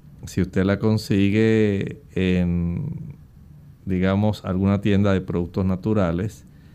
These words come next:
o tiene algún familiar que vive en los Estados Unidos, se llama catnip. Cat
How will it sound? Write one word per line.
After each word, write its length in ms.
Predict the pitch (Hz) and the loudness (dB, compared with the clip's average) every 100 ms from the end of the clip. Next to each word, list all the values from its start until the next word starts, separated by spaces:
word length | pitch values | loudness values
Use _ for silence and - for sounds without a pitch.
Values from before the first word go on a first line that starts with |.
| - - - | -20 -20 -8
o 200 | - 127 | 0 2
tiene 280 | 156 147 160 | 4 4 4
algún 280 | 156 143 147 | 4 4 4
familiar 520 | 151 135 135 131 131 | 4 4 4 4 2
que 120 | 131 | 2
vive 200 | 110 113 | 4 4
en 80 | 120 | 4
los 100 | 110 | 2
Estados 400 | 104 98 98 101 | 0 0 -2 0
Unidos, 640 | 117 123 131 110 92 - - - | 0 0 0 0 -2 -8 -20 -14
se 260 | - 90 | -4 -2
llama 460 | 95 104 120 120 120 - - - - | 0 2 2 0 -2 -12 -20 -20 -2
catnip. 1200 | 131 139 143 - - - - 104 107 104 - - - - - - - - - - - - - - | 2 2 -2 -12 -20 -20 -6 0 2 2 0 -10 -20 -20 -20 -20 -20 -20 -20 -20 -20 -20 -20 -20
Cat 340 | - 120 147 | -2 0 0